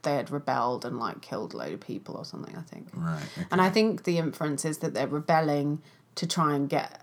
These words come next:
Speaker 1: you know, extend their lives.
Speaker 2: Yeah. Yeah.
Speaker 1: That they're developing, like, personalities and, um, emotions.
Speaker 2: Yeah, 'cause then obviously there's the, like, the exotic dancer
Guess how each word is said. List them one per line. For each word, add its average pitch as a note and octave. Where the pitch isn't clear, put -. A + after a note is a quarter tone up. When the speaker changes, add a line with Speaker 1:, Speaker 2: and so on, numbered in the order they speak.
Speaker 1:
you F#3
know, G#2
extend E3+
their C3
lives. -
Speaker 2:
Yeah. E2+
Yeah. E2
Speaker 1:
That F3
they're D#3
developing, C#3+
like, C3
personalities B2+
and, C3
um, D#3+
emotions. C#3
Speaker 2:
Yeah, G3
'cause C#3
then D3
obviously C#3+
there's C#3
the, B2
like, A#2+
the A2+
exotic G#2
dancer G2